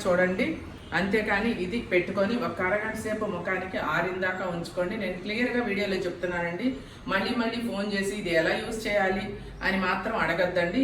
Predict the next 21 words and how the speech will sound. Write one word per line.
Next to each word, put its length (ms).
ఇది 200
ఈ 120
పౌడర్ 360
మీరు 180
కొనుక్కున్న 480
తర్వాత 260
నేను 160
ఎలా 100
యూజ్ 280
చేయాలి 340
అనేది 360
నేను 160
క్లియర్గా 440
వీడియోలో 400
చూపించానండి. 640
వీడియో 220
చూసే 320
కదా 220
మీరు 240
ఆర్డర్ 280
చేసుకుంటారు. 600